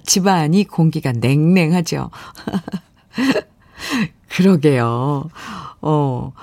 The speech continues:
엄마들이 그 기분이 금방금방 표시나는 거 보면 아무래도 그,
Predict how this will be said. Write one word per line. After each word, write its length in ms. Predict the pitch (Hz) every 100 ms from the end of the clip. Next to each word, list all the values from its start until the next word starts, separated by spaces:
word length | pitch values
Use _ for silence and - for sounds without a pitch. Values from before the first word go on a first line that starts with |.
| -
엄마들이 520 | 143 170 185 165 151
그 140 | 147 156
기분이 1080 | - 156 170 185 175 165 156 143 143 165 165 - -
금방금방 500 | 170 175 185 165 151
표시나는 520 | - 269 269 202 180
거 100 | 175
보면 420 | 151 147 185 165
아무래도 440 | 147 170 190 160
그, 160 | 143 170